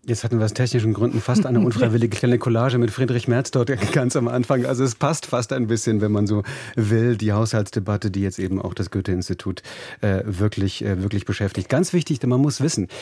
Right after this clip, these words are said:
Speaker 1: äh, das Goethe-Institut ist kein Almosenempfänger, sondern erwirtschaftet selbst sehr viel. Einfach nur mal, um das mal klar zu machen, dreißig Prozent des Gesamtetats des Goethe-Instituts wird durch Sprachkurse eingenommen. Das sind hundertvierzig Millionen Euro. Also das Goethe-Institut ist auch ein Wirtschaftsunternehmen.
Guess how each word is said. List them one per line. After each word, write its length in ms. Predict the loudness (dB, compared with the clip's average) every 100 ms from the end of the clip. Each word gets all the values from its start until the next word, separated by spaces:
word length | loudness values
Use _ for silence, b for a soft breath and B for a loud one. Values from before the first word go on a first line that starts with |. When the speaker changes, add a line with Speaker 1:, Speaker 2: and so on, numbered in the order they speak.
| B B 0
Speaker 1:
äh, 160 | 0 2 -2
das 180 | -2 0
Goethe-Institut 560 | 2 2 0 -2 -4
ist 160 | -2 -4
kein 220 | 0 2
Almosenempfänger, 840 | 4 4 4 2 0 0 -2 0
sondern 360 | 0 2 2 2 B B -2
erwirtschaftet 580 | 2 2 0 -2 -2
selbst 380 | 0 0 0 0
sehr 200 | 0 2
viel. 380 | 0 -2 0 0
Einfach 280 | 0 0 0
nur 100 | 2
mal, 140 | 2 -2 -6
um 80 | -4
das 160 | -2
mal 120 | 0 -2
klar 200 | -2 -2
zu 140 | 0
machen, 280 | 0 0 -4
dreißig 480 | 0 0 0 -2 -4
Prozent 420 | -8 -2 0 0
des 120 | -2
Gesamtetats 720 | 0 0 0 -2 -4 -4 -2
des 160 | -4 -2
Goethe-Instituts 720 | -4 -2 -2 -2 -4 -4 -2
wird 140 | -2
durch 100 | -2
Sprachkurse 540 | -6 -6 -6 -4 -4 -4 -4
eingenommen. 420 | -4 -4 -2 -2
Das 100 | -2
sind 140 | -4 B B 0
hundertvierzig 760 | 2 4 0 0 -2 0 0
Millionen 400 | 2 2 4 4
Euro. 280 | 2 2 0 B B B
Also 140 | -2 0
das 140 | 2
Goethe-Institut 480 | 0 2 0 0 -2
ist 160 | -4
auch 320 | -2 0 0 0
ein 260 | 0 2
Wirtschaftsunternehmen. 840 | 0 -2 -6 -4 -8 -8 -12 -16